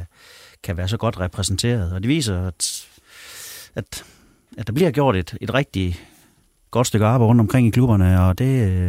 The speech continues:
det er jo lækkert at se, at, øh, at der er så mange, øh, ildsjæle rundt omkring, der er med til at bidrage til, at, øh, vi kan være med på, på absolut øverste niveau.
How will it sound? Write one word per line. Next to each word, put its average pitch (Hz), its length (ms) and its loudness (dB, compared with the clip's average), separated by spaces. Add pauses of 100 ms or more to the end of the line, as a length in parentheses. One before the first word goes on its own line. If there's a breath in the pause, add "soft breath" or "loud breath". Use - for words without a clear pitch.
(560 loud breath)
det - 120 -14
er 113 40 -2
jo 113 60 4
lækkert 123 240 4
at 98 60 2
se, 131 260 0
at, 98 220 -4
øh, 92 180 2 (520 loud breath)
at - 120 -4
der 110 60 4
er 117 60 4
så 117 140 2
mange, 113 440 4
øh, 95 640 2 (440 loud breath)
ildsjæle 117 440 4
rundt 107 160 4
omkring, 110 300 2
der 95 60 2
er 92 40 4
med 107 140 4
til - 140 0
at 104 100 4
bidrage 90 340 2
til, 113 140 0
at, 98 320 0
øh, 87 340 0
vi 90 100 0
kan 85 240 -2
være 90 100 2
med 104 160 2
på, 85 300 0 (220)
på 95 100 -4
absolut 104 460 -6
øverste 95 420 0
niveau. 98 240 0